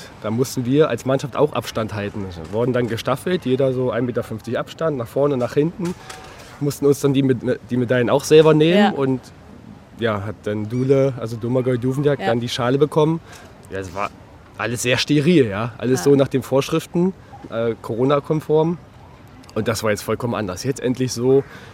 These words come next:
Speaker 1: wie man sich das vorstellt, warum man das alles auch macht. Also wegen dem ganzen Drumherum ist ja nicht
Speaker 2: Mhm.
Speaker 1: so, dass wir nur trainieren möchten und spielen möchten, sondern wir brauchen auch den Kontakt zu den Fans und einfach
Speaker 2: Ja.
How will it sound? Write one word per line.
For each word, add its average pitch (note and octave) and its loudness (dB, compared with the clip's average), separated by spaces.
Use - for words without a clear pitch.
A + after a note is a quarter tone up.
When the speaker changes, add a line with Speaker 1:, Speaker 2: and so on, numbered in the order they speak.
Speaker 1:
wie C#3 -2
man C#3 4
sich C3+ -2
das A#2 -4
vorstellt, D3 -2
warum A2 -4
man C3 -2
das A#2+ -4
alles A2+ -2
auch F#2+ -6
macht. A#2 -8
Also G2 -8
wegen G#2+ -6
dem A#2 -4
ganzen A#2 -4
Drumherum A2+ -4
ist B2 -6
ja C3+ -2
nicht F#3+ -2
Speaker 2:
Mhm. B2+ -4
Speaker 1:
so, A#2+ -4
dass - -10
wir A#2 -2
nur B2 2
trainieren C#3 0
möchten C#3+ 0
und A2 -4
spielen C#3+ -6
möchten, C#3+ -6
sondern A#2 -4
wir G#2+ -8
brauchen A#2 -4
auch A2+ -4
den A2 -6
Kontakt A2+ -8
zu - -6
den A2+ -2
Fans A2+ -6
und G2 -6
einfach G2 -8
Speaker 2:
Ja. F#2 -8